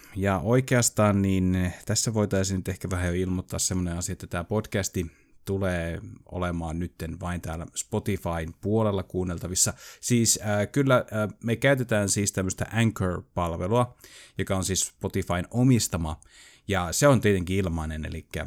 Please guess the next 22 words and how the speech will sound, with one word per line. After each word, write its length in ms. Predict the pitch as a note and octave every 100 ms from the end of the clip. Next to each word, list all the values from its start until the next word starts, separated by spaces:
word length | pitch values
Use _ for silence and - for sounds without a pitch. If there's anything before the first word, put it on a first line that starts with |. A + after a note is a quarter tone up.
| D#2 -
pitää 240 | F#2+ F2+
laittaa 300 | F#2 - E2+
myöskin 400 | F#2 F2 F#2 F#2
linkit 380 | G2+ F#2+ E2+ -
menemään 420 | F#2 F2 E2 D#2+
tonne 320 | E2 E2 E2+ - _ _ _
sosiaalisiin 580 | - G2+ G2+ F#2 F2+ F2
medioihin 680 | F#2 G#2 G2 F2 D#2+ E2+ E2+
ja 240 | E2 E2 _
muuhun 340 | G#2 G2+ F#2 E2
vastaavaan, 640 | F2+ - - D#2+ E2 E2+
elikkä 380 | E2 D#2 F2+ E2+ - -
ei 240 | A#2+ C3+ C3+
tarvitse 480 | B2 A#2 A2 -
olla 200 | G#2+ G2+
Spotifyta 720 | F#2 - A2 A2 G#2+ G2 F2 F#2
eikä 160 | F#2+
tarvitse 420 | - G2 F#2+ -
olla 180 | E2 F2+
sitä 300 | - - E2+
Spotifyn 540 | - F#2 F2+ F2 F2 F2
maksullista 760 | G2+ G#2 - F2 F2+ -